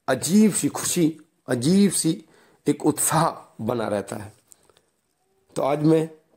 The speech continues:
उन पांच संकेतों के बारे में ही आपको बताने जा रहा हूँ, जिन संकेतों से आप ये जान सकते हैं कि आपकी मनोकामना अब पूर्ण होने वाली है। कई लोगों को आपने देखा होगा कि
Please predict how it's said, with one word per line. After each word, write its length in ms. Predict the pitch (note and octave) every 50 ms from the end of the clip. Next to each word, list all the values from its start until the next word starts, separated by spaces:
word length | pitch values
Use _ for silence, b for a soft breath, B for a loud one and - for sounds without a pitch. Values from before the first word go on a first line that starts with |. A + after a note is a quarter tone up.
| _ _ _ -
उन 120 | C#3 C#3+ B2
पांच 320 | - - D3+ D#3 D#3+ - -
संकेतों 420 | - C#3 B2+ - D3 - - C#3+
के 140 | C3+ C3+ B2
बारे 220 | B2 A#2+ A#2 B2
में 120 | B2+ B2+ B2+
ही 60 | B2
आपको 240 | A#2+ B2 B2 - A#2
बताने 340 | G#2 G#2+ - A2+ A2+ A#2+ A2+
जा 120 | G#2 A2 A2
रहा 60 | A#2
हूँ, 300 | C3+ - - - - - - - _ - - - - - - _ _ _ - -
जिन 200 | G#2+ A2+ D#3 D3+
संकेतों 440 | - C#3+ B2 A#2 C3 C3+ C3+ E3 C#3+
से 140 | - - C#3+
आप 160 | C3 B2+ A2
ये 80 | A#2+ A2+
जान 260 | G2 A#2 A#2 B2+ B2
सकते 300 | A2+ B2 - - - A#2+
हैं 140 | A#2+ B2+ A#2+
कि 140 | - - A#2+
आपकी 260 | A#2 G#2+ - - -
मनोकामना 560 | A#2 G#2+ G#2 G#2 G2+ - A#2 B2 B2 A#2 G#2 G#2+ - b b b b b b b b b b b b _ - -
अब 160 | C#3 B2 G2+ F#2 - _ _ _ _ _ _ _ _ _
पूर्ण 200 | - C3+ C3+ B2+
होने 200 | A#2 A2+ A2 G#2
वाली 240 | G#2+ G#2+ G2 F#2 G2+
है। 180 | - A2+ - - _ _ _ _ - _ _ _ _ _ _ - - - - _ _ _ _ _ -
कई 220 | - - D#3+ D#3+
लोगों 200 | F3+ F#3 F#3+ F#3
को 120 | E3 - E3+
आपने 220 | E3 D3+ D#3+ D#3+ C#3+
देखा 280 | C3+ C3+ - - D3+
होगा 200 | C#3+ B2 G#2+ A#2 - - - _ _ _ _ _ _ _ _ _ _ _ _ _ _ _ _ _ _ _ _ _ _ _ _ - - -
कि 300 | E3 D#3+ D#3 D3 -